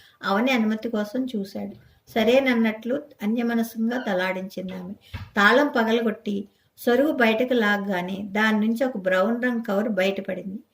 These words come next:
కార్పెంటర్ ఆ కవర్ ఆమెకు అందించాడు. అయోమయంగా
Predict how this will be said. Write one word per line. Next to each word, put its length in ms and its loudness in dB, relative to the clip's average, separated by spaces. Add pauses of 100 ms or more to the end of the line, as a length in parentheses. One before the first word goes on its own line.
(380)
కార్పెంటర్ 680 0
ఆ 80 0
కవర్ 360 -2
ఆమెకు 300 -2
అందించాడు. 580 -6 (540)
అయోమయంగా 680 4